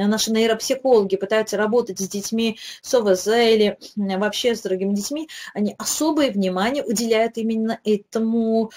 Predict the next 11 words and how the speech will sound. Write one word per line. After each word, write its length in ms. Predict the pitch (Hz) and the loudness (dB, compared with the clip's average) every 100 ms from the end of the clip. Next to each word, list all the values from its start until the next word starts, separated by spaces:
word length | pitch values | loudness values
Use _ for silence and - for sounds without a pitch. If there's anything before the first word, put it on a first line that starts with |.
| - - | -20 -12
э, 420 | - 202 190 185 185 | -4 0 2 0 0
чувству, 640 | - 311 - 208 196 - | 2 2 2 -2 -2 0
развитию 520 | 190 196 214 285 262 | -2 -2 0 -2 -2
сенсорных 680 | 240 - 226 208 208 185 180 | -4 0 0 0 -6 -8 -12
чувств, 320 | - 185 - - - - - | -8 -8 -8 -18 -18 -18 -20
вкусовых, 880 | - - 247 269 247 202 220 202 - - - - | -14 -8 -2 2 2 2 2 2 -2 -20 -20 -2
м, 340 | 208 208 208 202 | 2 2 2 2
тактильных, 1000 | 254 254 - - 226 214 208 202 196 - - - - | 2 2 -6 -2 2 4 4 4 2 -4 -20 -20 -6
э, 420 | 180 180 180 185 | -2 0 4 4
телесных, 760 | 185 277 233 214 220 - 208 208 | 2 -2 2 2 2 -2 -4 -2
ну, 320 | 220 220 - | -2 -2 -4